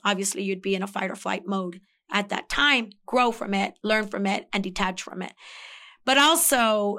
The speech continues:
ask yourself this question. Are there relationships that maybe you've been in defensive mode and you need not be?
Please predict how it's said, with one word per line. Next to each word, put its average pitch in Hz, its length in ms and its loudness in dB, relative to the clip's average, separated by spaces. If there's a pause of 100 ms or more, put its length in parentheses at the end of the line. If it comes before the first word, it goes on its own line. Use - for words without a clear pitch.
ask 214 280 -2
yourself 202 340 -2
this 196 160 -2
question. - 680 -4
Are 220 140 2
there 226 120 0
relationships 196 960 -2 (360)
that 208 340 2
maybe 196 300 -2
you've 190 240 -4
been 196 140 -4
in 190 100 0
defensive 190 560 -4
mode 196 440 -6 (340)
and 202 180 0
you 208 120 0
need 196 200 2
not 185 300 -4
be? 190 380 -4